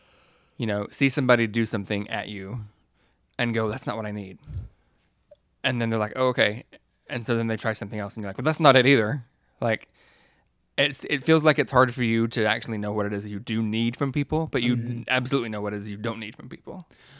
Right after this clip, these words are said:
Speaker 2: Well, and you know what it is? I, I, I'm the guy who's great in a crisis. I fix, I can fix everybody's problems. I can fix anybody's problems that needs fixing. I'm fantastic in anybody's crisis because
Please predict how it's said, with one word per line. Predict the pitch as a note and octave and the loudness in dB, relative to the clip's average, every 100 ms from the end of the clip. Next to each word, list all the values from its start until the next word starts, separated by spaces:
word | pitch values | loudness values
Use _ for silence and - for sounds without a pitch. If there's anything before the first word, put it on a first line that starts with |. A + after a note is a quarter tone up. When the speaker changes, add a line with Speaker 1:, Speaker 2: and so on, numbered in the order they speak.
| - - - | -20 -20 -12
Speaker 2:
Well, | D#3 F#3 F#3+ - | 2 4 6 4
and | F3 F#3+ | 0 4
you | |
know | G#3 | 6
what | A3+ | 6
it | F3 C3 | 6 4
is? | B2 A#2+ A2+ - - - - _ _ - | 6 4 2 -2 -14 -20 -20 _ _ 4
I, | B2+ C#3 D3+ D#3 D3+ _ - | 8 10 10 8 4 _ -2
I, | A#2+ B2 - | 4 4 6
I'm | B2+ B2+ | 6 8
the | C#3 | 10
guy | B2+ A2+ A2+ | 12 10 8
who's | A#2+ A#2+ | 4 -2
great | - F2+ F2+ - | 0 0 0 -4
in | A#2+ | -8
a | |
crisis. | A2 D#3 F3+ E3 - - - - _ _ _ - | 0 2 2 -2 -6 -10 -14 -20 _ _ _ -2
I | B2+ | -2
fix, | A#2+ C3 - - | 0 -4 -4 0
I | D3 | 2
can | - B2 | 2 -4
fix | A2+ - | -4 -6
everybody's | E2+ E2 D#2 D#2 - | -6 -4 -4 -4 -4
problems. | - - - - - - | -2 -2 -4 -10 -14 -2
I | C3 C3 | 2 4
can | B2 A2+ | 2 -4
fix | G2 - | -6 -2
anybody's | B2+ C3+ C3 A#2 A#2 A2+ | 0 2 6 6 6 4
problems | - G#2 G2+ G#2+ - - - | -2 -2 -2 -10 -14 -20 -4
that | B2 A#2 | 0 0
needs | G#2+ G2+ - | 0 -4 -8
fixing. | - - - C#2+ - - | -10 -10 -8 -12 -10 0
I'm | A#2+ A2+ G2 _ - | 4 4 2 _ -4
fantastic | B2+ B2 A#2+ - A#2 G#2+ - G2 | 0 0 -2 -2 -2 -4 -8 -8
in | G2+ - | -8 -8
anybody's | - B2 A2+ G#2+ G#2+ - | -6 -4 2 2 2 -2
crisis | - F#2+ - F2 - | -4 -4 -4 -10 -10
because | - | -10